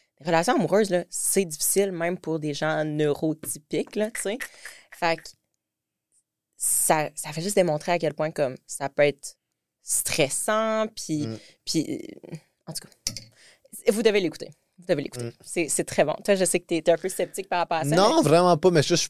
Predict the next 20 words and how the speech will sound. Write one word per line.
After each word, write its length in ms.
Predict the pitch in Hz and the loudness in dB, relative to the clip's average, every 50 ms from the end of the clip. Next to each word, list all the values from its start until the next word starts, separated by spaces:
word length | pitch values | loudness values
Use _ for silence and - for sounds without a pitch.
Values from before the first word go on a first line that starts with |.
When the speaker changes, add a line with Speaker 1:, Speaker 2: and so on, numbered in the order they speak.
| - - | -6 -8
Speaker 2:
je 60 | - | -6
suis 120 | - - 123 | -4 -2 -2
un 80 | 117 | 0
gars 120 | 110 123 123 | 2 2 2
moins 240 | 120 120 120 120 | 2 0 -2 -4
de 80 | 113 104 | -4 -4
série. 360 | - - 107 101 98 104 95 101 | -4 -4 -4 -4 -4 -6 -12 -8
C'est 120 | - - | -2 2
Speaker 1:
Ouais, 60 | 214 214 | 4 6
Speaker 2:
juste 120 | 202 196 | 6 6
Speaker 1:
ouais, 60 | - 175 | 4 2
Speaker 2:
ça. 40 | |
Puis 100 | 175 135 | 2 0
Speaker 1:
ok. 40 | 123 | 0
Speaker 2:
même 160 | 131 131 135 | 0 0 0
télé-réalité, 720 | - 139 127 117 113 107 110 107 104 98 - 113 117 110 | 2 2 4 4 4 2 2 0 0 0 0 0 0 0
tu 80 | 104 - | 0 -2
sais, 120 | 113 107 101 | -2 -2 -2
c'est, 160 | - - 95 | -4 -8 -10
je, 120 | - - | -10 -12